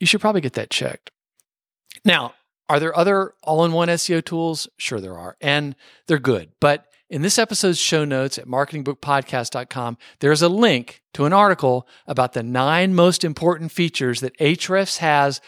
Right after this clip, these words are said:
that no other S E O tool does. Check that out. To get the seven-day trial for just seven dollars, visit ahrefs dot com. And that's spelled A H R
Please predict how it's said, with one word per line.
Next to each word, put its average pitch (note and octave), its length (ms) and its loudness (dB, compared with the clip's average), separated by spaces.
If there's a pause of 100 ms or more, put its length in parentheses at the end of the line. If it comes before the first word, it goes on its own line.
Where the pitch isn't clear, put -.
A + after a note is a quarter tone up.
(160)
that C3 160 -6
no C#3 680 2
other C3+ 440 -2
S C3+ 260 -2
E C3 140 0
O B2 100 2
tool A#2+ 460 -2
does. G#2+ 580 -2 (540)
Check - 480 2
that D#3 320 2
out. F#2 380 -8 (500)
To E3+ 80 0
get G#3+ 160 2
the G3+ 80 -2
seven-day B3 440 2
trial D3+ 680 2
for B2+ 140 -10
just A#2 200 -6
seven F3+ 640 2
dollars, C3+ 560 0
visit C#3+ 460 -2 (100)
ahrefs D#3 960 -2 (160)
dot C#3+ 220 0
com. G#2 420 -4 (320)
And C#3+ 100 -10
that's D3+ 160 -2
spelled A#2+ 680 0 (420)
A G3+ 580 -2 (220)
H - 560 -2 (480)
R D3+ 560 4